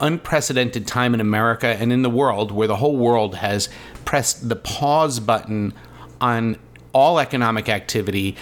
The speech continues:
and sent everybody home because of the covid nineteen coronavirus. And we're all sitting here working out of our homes. Um, little side point there.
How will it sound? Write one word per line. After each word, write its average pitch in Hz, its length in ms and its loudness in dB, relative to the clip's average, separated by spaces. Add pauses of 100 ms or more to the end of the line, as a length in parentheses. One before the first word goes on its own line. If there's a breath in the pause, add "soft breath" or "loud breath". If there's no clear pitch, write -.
(180 loud breath)
and 120 200 0
sent 120 320 0 (180)
everybody 139 440 0
home 113 380 0
because 110 320 -2
of 101 60 -4
the 104 100 0
covid 123 380 0
nineteen 110 580 0
coronavirus. 135 880 -2 (600 loud breath)
And 117 280 -2
we're 131 120 4
all 156 160 4
sitting 143 260 0
here 131 140 0
working 120 280 0
out 139 120 2
of 131 60 -6
our 143 120 2
homes. 110 580 -2 (760)
Um, 104 420 -2
little 160 220 2
side 131 420 2
point 110 380 -2
there. 104 400 0